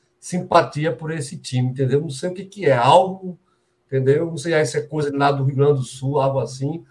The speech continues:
Mas eu vou torcer pelo Náutico. Eu vou torcer pelo Náutico, pelo menos um a zero aí, vamos apostar em um a zero.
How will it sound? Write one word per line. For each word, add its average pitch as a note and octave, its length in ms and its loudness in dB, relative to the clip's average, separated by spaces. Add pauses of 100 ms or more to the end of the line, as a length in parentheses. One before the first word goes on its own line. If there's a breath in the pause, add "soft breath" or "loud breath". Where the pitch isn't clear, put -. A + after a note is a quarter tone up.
(360 soft breath)
Mas F3+ 260 6
eu G#3 80 10
vou G#3+ 140 6
torcer G3 280 0
pelo G#3+ 200 6
Náutico. - 460 -2
Eu G2+ 40 -20
vou A2+ 140 -6
torcer C3+ 280 -10
pelo D3+ 140 -6
Náutico, D3 240 -2
pelo G3 100 0
menos G3+ 180 4
um A3+ 120 6
a F#3 80 8
zero D3 320 4
aí, C#3+ 100 2
vamos E3 220 -4
apostar D#3 320 -10
em D#3+ 40 -6
um E3 120 -6
a D3 60 -4
zero. G2+ 320 -10